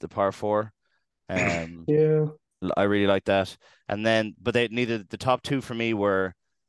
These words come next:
Speaker 1: the second hole in Hogshead, um, the par three, Ben, if you remember that, um, over the water.
Speaker 3: Oh, yes,
Speaker 1: I
Speaker 3: that
Speaker 1: think
Speaker 3: was
Speaker 1: it's a
Speaker 3: very
Speaker 1: lovely
Speaker 3: nice.
Speaker 1: hole. And
Speaker 3: Yeah.
Speaker 1: then I was kinda set on that one until last night,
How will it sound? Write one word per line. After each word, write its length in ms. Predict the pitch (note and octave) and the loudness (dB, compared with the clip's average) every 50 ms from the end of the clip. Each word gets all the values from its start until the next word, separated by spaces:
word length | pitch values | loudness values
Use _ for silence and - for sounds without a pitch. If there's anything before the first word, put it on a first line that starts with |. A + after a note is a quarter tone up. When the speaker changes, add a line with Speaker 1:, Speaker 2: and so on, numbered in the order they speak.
| _ _ | _ _
Speaker 1:
the 60 | - G2+ | -6 -4
second 360 | G#2 - B2 B2 - C#3+ B2+ | -2 0 0 0 0 -2 -4
hole 200 | B2+ B2+ B2+ B2 | -4 -4 -4 -4
in 60 | A2+ | -4
Hogshead, 560 | A#2+ B2 A#2+ B2 B2 - - C3+ C3+ C#3+ - - - _ _ _ _ _ _ _ _ - | -4 -4 -4 -4 -4 -4 -4 -2 -2 -2 -4 -8 -20 _ _ _ _ _ _ _ _ -10
um, 580 | G2+ G2 G2 F#2+ F#2+ F#2+ F#2 F#2 F#2 F2+ F#2 _ _ _ _ _ _ _ _ _ _ | -8 -6 -6 -6 -6 -8 -8 -10 -12 -16 -18 _ _ _ _ _ _ _ _ _ _
the 80 | - G2 | -12 -6
par 200 | - A2+ G#2 G#2+ | -2 0 0 0
three, 300 | - - A#2 A2+ C3 B2+ - _ _ | -2 -2 -4 -4 -4 -6 -10 _ _
Ben, 200 | - G#2+ A2 A#2+ | -10 -10 -10 -10
if 140 | - _ - | -14 _ -16
you 60 | - | -14
remember 260 | G#2+ G#2+ G#2+ A2+ A#2+ C3 - - _ _ _ _ _ _ _ _ _ _ _ _ | -12 -10 -8 -6 -6 -6 -6 -8 _ _ _ _ _ _ _ _ _ _ _ _
that, 60 | F#2+ F#2+ G2 | -4 -2 -2
um, 100 | F#2+ - - | -2 -2 -2
over 200 | G2 G2 F#2 F#2 | -4 -2 -2 -2
the 80 | F#2+ | -2
water. 300 | F#2+ G2 G#2+ A#2+ B2+ B2+ - _ _ _ _ _ _ _ _ _ _ _ _ _ _ _ _ _ _ _ _ _ _ _ _ _ _ _ _ _ _ _ _ - | 0 0 0 -2 -2 -6 -10 _ _ _ _ _ _ _ _ _ _ _ _ _ _ _ _ _ _ _ _ _ _ _ _ _ _ _ _ _ _ _ _ -2
Speaker 3:
Oh, 200 | A#2+ B2 A#2+ A#2 | 0 2 2 2
yes, 200 | A2+ A2 G#2 F#2+ | 2 0 0 0
Speaker 1:
I 40 | F#2+ | -2
Speaker 3:
that 60 | G2 G2+ | -2 -2
Speaker 1:
think 100 | G#2 G2 | -2 -4
Speaker 3:
was 100 | F#2+ - | -2 0
Speaker 1:
it's 40 | |
a 40 | G2 | 0
Speaker 3:
very 60 | G2+ | 0
Speaker 1:
lovely 180 | G2+ F#2 G2 G2 | 0 2 2 2
Speaker 3:
nice. 80 | G2+ G2+ | 2 2
Speaker 1:
hole. 180 | F#2+ F#2 F2 - _ _ _ _ _ - | 2 2 0 -4 _ _ _ _ _ -6
And 100 | G#2 G#2+ G#2+ G#2 | -6 -2 2 4
Speaker 3:
Yeah. 80 | A2 | 4
Speaker 1:
then 320 | G#2+ G#2 G#2+ G#2+ G#2+ G2+ - _ _ _ - | 4 4 4 2 -2 -6 -10 _ _ _ 0
I 100 | A2 A#2 | 2 2
was 140 | B2 A#2 | 2 0
kinda 180 | - - D3+ D3+ | 0 -2 -2 0
set 240 | - - D#3+ D3+ D3+ | 2 4 4 6 6
on 120 | D3+ D3 | 4 4
that 160 | D3+ D3+ D#3 - | 2 0 0 0
one 220 | D#3+ F3 F#3 E3 - _ _ _ - | -2 -4 -6 -10 -16 _ _ _ -12
until 560 | A2+ A2 - - C3+ B2+ B2 B2 A#2+ A2 F#2 | -10 -6 -2 2 4 6 6 6 6 4 4
last 400 | - G#2 A2+ A#2 A2 A2 - - | 4 4 4 4 4 2 0 -2
night, 300 | A2+ A2 A2 G#2+ G2+ - | -4 -2 -2 -4 -4 -8